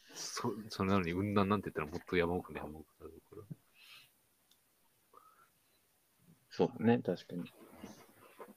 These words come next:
Speaker 2: いやー、面白いね、それ。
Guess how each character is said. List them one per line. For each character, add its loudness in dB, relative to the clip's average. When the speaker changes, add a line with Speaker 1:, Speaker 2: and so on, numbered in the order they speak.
Speaker 2:
い -4
や 0
ー、 4
面 8
白 8
い 8
ね、 4
そ -6
れ。 -4